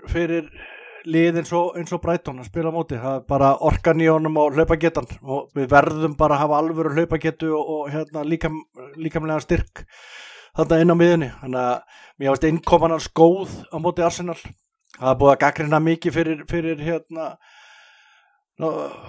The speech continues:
augljóslega fyrir, fyrir að vera með ekki með mörg mörk eða stoðsendingar en, en það tekur enginn af honum þessa hlaupagetu, hún er alveg svakaleg og bara, og physicality hjá honum, þannig að ég held að hann komi alltaf inn í,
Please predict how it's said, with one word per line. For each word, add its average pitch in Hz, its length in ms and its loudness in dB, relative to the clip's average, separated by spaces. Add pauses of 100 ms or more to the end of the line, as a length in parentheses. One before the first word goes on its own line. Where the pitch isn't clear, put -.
(140)
augljóslega 165 520 2
fyrir, 156 260 2
fyrir 151 380 0
að 151 160 0
vera 156 260 4
með 156 280 0 (100)
ekki 151 220 -12
með 160 140 -2 (340)
mörg 165 260 0
mörk 175 320 -2
eða 160 160 2
stoðsendingar 160 640 -4
en, 147 160 -4
en 139 220 -6 (100)
það 151 300 0
tekur 160 260 -2
enginn 160 400 -6
af 151 140 -4
honum 143 260 -6
þessa 147 460 -10
hlaupagetu, 143 580 -6
hún 147 240 -10
er 147 140 -2
alveg 139 340 -2 (320)
svakaleg 135 560 2
og 139 160 -8
bara, 139 240 -2
og 131 180 -12
physicality 143 760 -4 (240)
hjá 135 180 -2
honum, 120 240 -2
þannig 127 220 -4
að 131 100 -4
ég 139 160 4
held 147 160 -2
að 135 60 -4
hann 147 100 -4
komi 156 240 -2
alltaf 147 480 -2
inn 151 80 -4
í, 143 140 -6